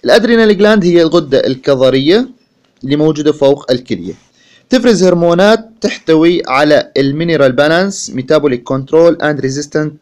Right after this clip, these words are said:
to stress. The adrenal medulla release epinephrine and norepinephrine، هذول عبارة عن نيورو ترانسميتر، نواقل عصبية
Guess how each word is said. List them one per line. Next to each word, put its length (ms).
to 80
stress. 600
The 60
adrenal 380
medulla 360
release 440
epinephrine 1120
and 380
norepinephrine، 720
هذول 200
عبارة 320
عن 440
نيورو 220
ترانسميتر، 540
نواقل 380
عصبية 680